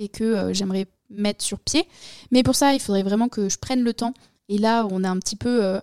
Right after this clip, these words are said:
victime de notre succès. Une fois encore, euh, je sais pas si vous vous souvenez, mais en août dernier, euh, on pouvait plus faire entrer de monde parce qu'en fait, euh, on n'avait plus de place, on pouvait plus. Là, j'espère que ça va pas arriver. Et justement, j'ai... en fait, j'ai pas envie que vous soyez frustrés, j'ai pas envie d'être frustrée. Donc, on est vraiment en train de mettre tout ça en place, euh,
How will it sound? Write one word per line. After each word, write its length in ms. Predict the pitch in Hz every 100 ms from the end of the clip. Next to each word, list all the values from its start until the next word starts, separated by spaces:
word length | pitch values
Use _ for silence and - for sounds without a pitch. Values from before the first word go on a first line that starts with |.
| -
victime 560 | 214 285 - - 370 302
de 80 |
notre 180 | 294 277
succès. 440 | - 269 - 277 262
Une 140 | 220
fois 120 | -
encore, 380 | 262 247 240 -
euh, 100 | 202
je 80 | 196
sais 80 | -
pas 100 | 226
si 120 | 214
vous 60 | 202
vous 20 |
souvenez, 320 | - 214 226
mais 80 | 202
en 120 | 190
août 160 | 240 247 -
dernier, 440 | 226 233 233 233 -
euh, 120 | -
on 100 | -
pouvait 160 | 196 196
plus 160 | - 247
faire 140 | 240
entrer 220 | 220 226
de 180 | 180 185
monde 240 | 185 269 254
parce 160 | 190
qu'en 60 | 180
fait, 220 | 220 -
euh, 140 | 202 185
on 40 |
n'avait 160 | 180 180
plus 160 | - 240
de 20 |
place, 300 | 226 240 -
on 60 | 196
pouvait 220 | - 185
plus. 180 | - 247 _ -
Là, 160 | 240 247
j'espère 440 | 226 220 247 240
que 80 | 226
ça 100 | 214
va 100 | 190
pas 200 | - 233
arriver. 440 | 233 233 240 247 208
Et 60 |
justement, 320 | 196 - 226
j'ai... 160 | 220 202
en 40 | 214
fait, 160 | 294
j'ai 60 | -
pas 120 | -
envie 140 | 285 247
que 60 |
vous 80 | 254
soyez 200 | 247 240
frustrés, 380 | - 240 262 254
j'ai 80 | -
pas 140 | 254
envie 100 | 240
d'être 160 | 220 -
frustrée. 340 | 220 - 262 - - - -
Donc, 140 | 208
on 40 | 214
est 80 |
vraiment 280 | 202 226 247
en 40 | 240
train 160 | 240
de 60 | 226
mettre 140 | 196
tout 140 | - 247
ça 100 | 247
en 100 | 220
place, 440 | 220 226 - - 214
euh, 200 | 196